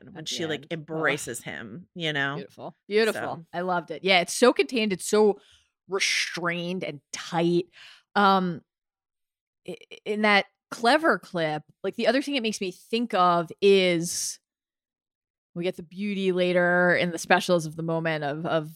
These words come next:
Speaker 2: Wilf saying, "We must look like insects to you," and Ten saying, "I think you look like giants." And that's
Speaker 1: Yeah.
Speaker 2: also something that we consider very central and core to who he is and how he thinks about humanity. What I loved about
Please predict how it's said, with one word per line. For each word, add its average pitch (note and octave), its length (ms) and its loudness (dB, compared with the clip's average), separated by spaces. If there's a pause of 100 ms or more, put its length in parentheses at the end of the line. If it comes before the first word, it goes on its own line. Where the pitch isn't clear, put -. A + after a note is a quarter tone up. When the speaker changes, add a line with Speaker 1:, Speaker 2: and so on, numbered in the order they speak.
(120)
Speaker 2:
Wilf E3 260 0
saying, E3+ 440 -2
"We F3 80 0
must E3+ 200 -2
look F3+ 100 -8
like D#3 180 0 (320)
insects F#3+ 500 0
to F3+ 80 -2
you," E3+ 140 4
and D#3+ 100 -6
Ten D#3+ 180 -4
saying, D#3+ 220 -6
"I D#3 100 -4
think E3 240 -10
you D#3+ 160 -4
look D3 200 -10
like C#3+ 140 -12 (120)
giants." G3 640 2
And E3 80 -8
that's F3 180 -8
Speaker 1:
Yeah. E3+ 200 -10
Speaker 2:
also C4+ 340 6
something G3 300 -4
that F3 100 -4
we F3+ 100 -4
consider F3 460 -2 (100)
very E3 320 -2
central G3 760 0
and D3 140 -14
core F3+ 640 2 (440)
to C4 100 -2
who D#4+ 180 6
he C4+ 220 2
is G#3 240 4
and F#3 120 -4
how F#3+ 280 2
he F#3 140 -2
thinks E3 260 -8
about D#3 300 -6
humanity. F#3 720 0 (240)
What G3 120 0
I G3 40 4
loved G#3 400 4
about F3+ 400 2